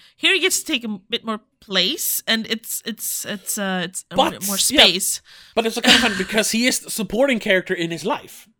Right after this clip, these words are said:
Speaker 2: which is kinda funny.
Speaker 1: Yes.
Speaker 2: Yeah.
Speaker 1: But it also, like, it shows that his acting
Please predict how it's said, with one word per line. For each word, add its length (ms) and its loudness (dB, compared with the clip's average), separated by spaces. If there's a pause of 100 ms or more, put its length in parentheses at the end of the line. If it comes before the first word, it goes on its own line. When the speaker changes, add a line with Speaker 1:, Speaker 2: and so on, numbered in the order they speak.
Speaker 2:
which 140 -10
is 60 -8
kinda 200 -4
funny. 220 0 (260)
Speaker 1:
Yes. 540 -2
Speaker 2:
Yeah. 180 -6 (1000)
Speaker 1:
But 120 6
it 100 4
also, 280 4
like, 200 -2
it 100 -2
shows 480 4
that 120 -8
his 360 -6
acting 680 0